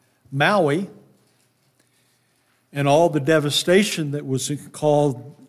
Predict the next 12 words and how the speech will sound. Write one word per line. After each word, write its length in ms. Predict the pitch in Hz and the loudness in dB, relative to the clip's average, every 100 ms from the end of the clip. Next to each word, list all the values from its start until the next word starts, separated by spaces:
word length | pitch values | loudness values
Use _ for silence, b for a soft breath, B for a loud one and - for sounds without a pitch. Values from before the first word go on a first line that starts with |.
| - | -14
caused 560 | - 156 147 - 127 120 | 0 2 2 0 -4 0
there, 560 | 143 180 123 147 175 _ _ _ _ _ _ _ _ _ _ _ _ _ _ _ _ _ _ _ _ _ - | 2 2 -2 -6 -12 _ _ _ _ _ _ _ _ _ _ _ _ _ _ _ _ _ _ _ _ _ -2
leaving 300 | 147 147 143 | 0 2 0
a 80 | 117 | 2
hundred 500 | 175 175 170 151 120 B B B B B B B B _ | 2 2 2 2 -2 B B B B B B B B _
plus 340 | 165 160 - | 0 2 2
dead 400 | 143 156 175 175 | 4 4 6 4
and 180 | 165 135 | 2 -2
the 60 | 127 | -2
destruction 840 | 127 - - 175 170 - 175 151 | -4 -6 -2 -2 -2 -8 -6 0
of 280 | 135 123 - b b b b b b b b b b b b b b _ _ _ _ | 0 -2 -10 b b b b b b b b b b b b b b _ _ _ _
Lahaina, 800 | 139 131 147 160 180 208 254 233 | -2 -2 0 0 0 -2 -4 -8